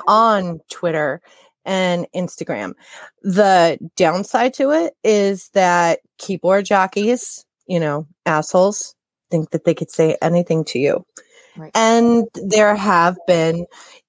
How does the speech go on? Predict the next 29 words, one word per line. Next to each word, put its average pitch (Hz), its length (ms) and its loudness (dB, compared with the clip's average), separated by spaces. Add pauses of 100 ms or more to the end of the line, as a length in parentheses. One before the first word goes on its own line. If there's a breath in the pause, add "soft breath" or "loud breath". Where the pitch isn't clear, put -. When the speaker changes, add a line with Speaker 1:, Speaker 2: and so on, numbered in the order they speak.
(100)
Speaker 1:
inappropriate 202 760 0
comments, 110 680 -6
which 190 480 0 (100)
immediately 214 720 0 (160)
delete, 170 460 0 (500)
block, - 540 -2 (640)
get 233 160 0
the 214 80 0
hell 135 200 0
out 123 180 -8
of 127 80 -8
here. 120 260 -8 (160)
You 196 100 -6
know, 190 160 2
like, 190 200 0
what 240 120 0
the 285 60 0
hell 262 200 2
are 226 40 2
you 190 160 -2
doing? - 380 -8 (800 loud breath)
It's - 560 -2 (100)
disgusting. 226 1040 2 (360)
It's 175 460 0 (100)
demoralizing 196 1120 0 (140)
that, 165 480 0 (500)
you 254 120 2
know, 175 380 0
like, 190 200 -4